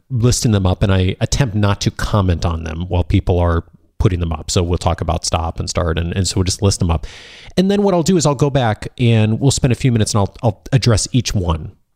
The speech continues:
And I attempt to address each one as a, in one of three ways. Either I'll say, "That's really valid," especially if it's a stop or a start. Um, "I will do that, and I'll make a commitment to do that." And of course, the key is you have to really then do it,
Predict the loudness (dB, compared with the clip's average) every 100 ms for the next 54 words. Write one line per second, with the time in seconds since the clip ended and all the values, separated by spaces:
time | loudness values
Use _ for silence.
0 | _ _ -10 -2 0 2 0 0 -2 0
1 | 0 2 0 0 0 -2 0 2 4 4
2 | 2 2 2 2 2 4 2 0 -4 _
3 | -4 -2 2 2 2 2 2 2 2 -2
4 | -4 0 2 2 2 2 2 2 0 -6
5 | -6 -4 0 0 2 2 2 0 -2 -4
6 | -10 _ _ -4 -2 0 0 0 0 0
7 | 0 0 0 2 0 2 0 -2 _ -20
8 | -4 -2 -2 0 0 2 2 2 0 -6
9 | -18 _ _ 0 0 0 -2 -2 -2 -2
10 | 0 0 -2 -4 _ -2 0 2 -2 -6
11 | -8 -8 0 0 0 -2 0 2 0 0
12 | 0 2 0 0 2 0 0 2 2 2